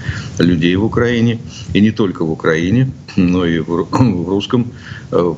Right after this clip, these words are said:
причем не только в оппозиционном, но и в, в российском официозе. Это всем известный человек, на него ссылаются, э, о нем говорят и в федеральных, в кремлевских эфирах. Вот, э, но, м, до недавнего времени,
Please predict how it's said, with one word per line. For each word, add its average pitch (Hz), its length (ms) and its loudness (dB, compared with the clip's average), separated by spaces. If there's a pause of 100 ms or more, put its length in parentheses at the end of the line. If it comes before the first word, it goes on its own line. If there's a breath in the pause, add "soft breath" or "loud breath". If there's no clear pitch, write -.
причем 92 340 0
не 95 100 2
только 90 380 -2
в 82 500 0
оппозиционном, 87 800 0
но 80 140 2
и 78 80 0
в, 80 240 0
в 78 220 -4
российском 87 500 0
официозе. 104 600 0
Это 90 140 -4
всем 85 300 0
известный 80 400 0
человек, 80 520 0
на 80 60 0
него 82 260 0
ссылаются, 95 800 0 (560 loud breath)
э, 78 500 0
о 80 120 -2
нем 95 220 2
говорят 82 500 -2
и 78 100 0
в 76 500 -2
федеральных, 95 580 0
в - 40 -16
кремлевских 98 640 -2
эфирах. 92 420 -2 (520 loud breath)
Вот, 87 420 0
э, 85 260 0
но, 107 600 2 (100)
м, 85 600 2
до 104 520 0
недавнего 92 580 2
времени, 143 640 2